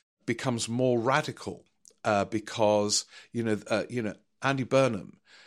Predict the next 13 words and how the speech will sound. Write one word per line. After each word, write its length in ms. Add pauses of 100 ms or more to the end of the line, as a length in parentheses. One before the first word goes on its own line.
(220)
can 220
make 240
the 80
case 520 (160)
for 760 (180)
public 360
ownership 640
of 360
the 380 (120)
buses 640
and 200
to 60
highlight 760